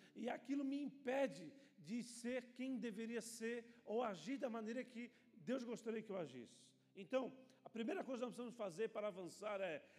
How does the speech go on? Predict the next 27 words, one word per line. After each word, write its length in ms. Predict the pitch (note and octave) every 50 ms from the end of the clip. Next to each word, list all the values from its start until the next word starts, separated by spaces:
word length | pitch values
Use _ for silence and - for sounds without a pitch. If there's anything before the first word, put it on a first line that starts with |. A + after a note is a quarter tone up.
| - -
levar 480 | - E3+ G3+ G#3 D#3 G#3 A#3+ C4 C4+ B3+
as 100 | B3 A#3
nossas 520 | A#3 B3 C4 - - - A#3 A#3 A3+ E3+
ações, 600 | G#3 G#3 - - - - A3 A#3 C4 B3+ B3+ - - - - - -
as 180 | - F#3 G3
nossas 360 | F3 B3+ D#4+ D#4 - B3+ G3 A#3+
atitudes, 720 | C4 - - G#3+ - - - B3 C4+ C#4 C4+ C4 B3 - - - - - -
buscar 460 | - F3 A#3 A3 - - B3+ C4+ C#4+
as 80 | C4 A3+
nossas 360 | A3+ D#4 C4 - B3+ A#3 F#3
escolhas 580 | G#3+ G#3 - - - A3+ B3+ C4 A#3+ A#3+ A3 E3+
conforme 640 | - G#3 A3+ F3+ - - A3+ A#3+ A#3+ A#3+ A#3+ G3 - - - -
a 100 | F3+ G3+
direção 480 | E3+ G#3+ A3+ A3 G#3 A3 - - B3+ B3
de 100 | G#3 A3+
Deus, 400 | E3 D3+ G#3 A3+ A#3+ B3+ A#3+ - - - - - -
para 180 | - - A#3+ A#3+
que 100 | - B3+
a 80 | B3 A#3
nossa 600 | A3+ A3+ B3 D#4 E4+ C4+ - - - D4 C#4 A3+
fé 460 | - - - A#3 A3+ A#3 C4+ C#4+ C#4 - - - - -
esteja 480 | F3+ - - B3 B3+ G3+ C4 B3+ G3+ - - -
equilibrada 1000 | A#3 C4 C4 C4 C#4+ B3+ B3 A#3 F3+ E3+ G#3 G#3 A#3+ B3+ A#3+ G3+ B3+ C4 B3+ C4 - - - -
com 140 | - A3 C4 C#4+ F#4
o 80 | F4
nosso 300 | D#4+ - A3+ A#3 A3 - G3
testemunho. 580 | - A3+ G3+ - B3 A#3 G#3+ G#3 E3+ B2+ G2+